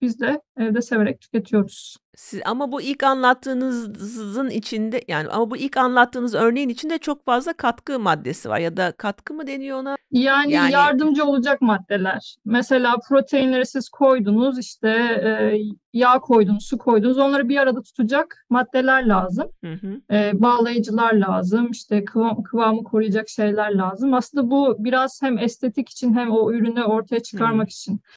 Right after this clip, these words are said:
Speaker 1: Katkı maddesi olmayan şeyleri bir araya koyarız ama bulamaç halinde olmuş olur. Onu da
Speaker 2: Hı
Speaker 1: biz
Speaker 2: hı.
Speaker 1: yemek istemeyiz. Yani o bizim gözümüze
Speaker 2: Doğru.
Speaker 1: güzel gelmez.
Speaker 2: Yani bu katkı maddesinin olması gerekiyor içinde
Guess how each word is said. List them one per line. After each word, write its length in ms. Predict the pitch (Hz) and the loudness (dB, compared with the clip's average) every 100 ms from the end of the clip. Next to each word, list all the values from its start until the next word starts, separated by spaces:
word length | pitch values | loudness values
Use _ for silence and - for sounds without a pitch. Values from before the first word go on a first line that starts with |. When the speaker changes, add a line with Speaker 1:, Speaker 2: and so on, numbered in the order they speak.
| - _ | -20 _
Speaker 1:
Katkı 300 | - 277 - | 0 0 4
maddesi 400 | 285 269 247 - | 4 4 2 2
olmayan 400 | 262 269 247 220 | 2 4 4 2
şeyleri 500 | 208 - 214 220 311 | 0 0 0 2 0
bir 80 | 269 | 0
araya 240 | 262 262 262 | 2 0 -2
koyarız 520 | - 285 226 349 - | 0 2 2 -2 -6
ama 200 | 254 294 | -4 0
bulamaç 400 | 262 285 294 - | 2 2 0 0
halinde 360 | 269 269 277 285 | 0 2 0 2
olmuş 380 | 240 202 202 202 | 2 2 -2 -6
olur. 140 | 240 | -6
Onu 180 | 349 262 | -2 -2
da 60 | 269 | 0
Speaker 2:
Hı 60 | |
Speaker 1:
biz 100 | 277 247 | 0 0
Speaker 2:
hı. 40 | |
Speaker 1:
yemek 220 | 247 240 - | -2 -2 -8
istemeyiz. 540 | - 190 - - 208 | -8 -6 -6 -8 -2
Yani 260 | 202 196 202 | 0 4 4
o 140 | 196 | 4
bizim 280 | 202 202 202 | 4 4 2
gözümüze 440 | 208 190 208 196 | 2 2 2 2
Speaker 2:
Doğru. 80 | 214 | -2
Speaker 1:
güzel 280 | 202 208 208 | -2 -2 -2
gelmez. 600 | 190 190 202 277 - - _ _ _ - | -2 0 2 0 -2 -20 _ _ _ -4
Speaker 2:
Yani 320 | 220 359 240 | 0 2 0
bu 100 | 254 | -2
katkı 340 | 339 294 - | 0 0 0
maddesinin 480 | 269 247 214 254 320 | 2 2 2 -4 -2
olması 340 | 262 247 285 254 | 0 2 -2 -2
gerekiyor 440 | 247 233 247 185 | 2 2 2 -2
içinde 480 | 170 - 147 127 151 | -2 -6 -8 -6 -8